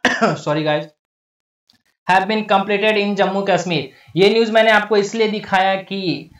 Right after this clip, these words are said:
जब से वहाँ का special status हटा है, तब से आप लोग देख सकते हो कि वहाँ काम होना start हो गया, इतना सारा सड़क बनाया गया, इतने सारे ब्रिज के काम स्टार्ट हो गए। साथ ही साथ सिर्फ जम्मू कश्मीर में नहीं, लद्दाख में भी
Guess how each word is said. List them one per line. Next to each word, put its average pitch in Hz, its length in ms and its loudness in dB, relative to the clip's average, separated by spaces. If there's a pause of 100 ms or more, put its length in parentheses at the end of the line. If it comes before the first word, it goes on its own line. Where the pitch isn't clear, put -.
(260)
जब 185 220 2
से 214 140 0
वहाँ 196 180 4
का 202 140 2
special 190 460 -2
status 185 480 -2
हटा 160 220 2
है, 160 240 2
तब 170 140 0
से 185 140 -2
आप 175 180 2
लोग 170 180 0
देख 180 220 -2
सकते 175 300 -4
हो 175 140 -2
कि 175 100 -8
वहाँ 196 380 -4
काम 165 260 0
होना 165 400 0
start 165 440 0
हो 151 140 -2
गया, 151 240 0
इतना 170 320 -2
सारा 175 260 2
सड़क 175 280 2
बनाया 170 440 0
गया, 147 280 0 (280)
इतने 208 240 -2
सारे 214 280 2
ब्रिज 202 300 -4
के 214 120 0
काम 202 280 2
स्टार्ट 190 340 2
हो 185 100 4
गए। 185 140 2
साथ 175 260 2
ही 185 60 -4
साथ 180 200 2
सिर्फ 180 200 -4
जम्मू 175 240 -2
कश्मीर 180 320 0
में 175 100 -8
नहीं, 180 200 -2
लद्दाख 156 460 2
में 175 140 -4
भी 180 300 -2